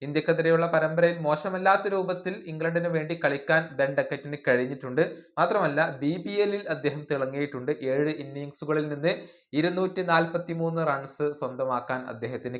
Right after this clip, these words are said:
കഴിഞ്ഞിരുന്നു. ഇനി രണ്ടാമത്തെ താരം അത് റിച്ചാർഡ് ഗ്ലീസൺ ആണ്. നിലവിൽ ഒരുപാട് ഫാസ്റ്റ് ബൗളർമാർ പരിക്കിന്റെ പിടിയിലാണ്. അതുകൊണ്ട് തന്നെ ഈ താരത്തിന് അവിടെ നറുക്കു വീഴാനുള്ള ഒരു സാധ്യതയുണ്ട്. മുപ്പത്തിയേഴുകാരനായ ഈ താരം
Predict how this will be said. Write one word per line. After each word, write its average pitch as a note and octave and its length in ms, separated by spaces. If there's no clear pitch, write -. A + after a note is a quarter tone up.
കഴിഞ്ഞിരുന്നു. B2 640
ഇനി F#3+ 360
രണ്ടാമത്തെ A3 540
താരം C#3+ 320
അത് C3 340
റിച്ചാർഡ് C#3+ 600
ഗ്ലീസൺ D3+ 400
ആണ്. B2+ 200
നിലവിൽ C#3+ 320
ഒരുപാട് D3+ 480
ഫാസ്റ്റ് D#3 520
ബൗളർമാർ D#3 680
പരിക്കിന്റെ C3 540
പിടിയിലാണ്. C3 600
അതുകൊണ്ട് F3+ 400
തന്നെ D3+ 260
ഈ G3 240
താരത്തിന് D#3 600
അവിടെ C3 320
നറുക്കു B2+ 420
വീഴാനുള്ള C#3 840
ഒരു F#3+ 100
സാധ്യതയുണ്ട്. C#3 1040
മുപ്പത്തിയേഴുകാരനായ D#3 1300
ഈ D3+ 100
താരം D#3+ 420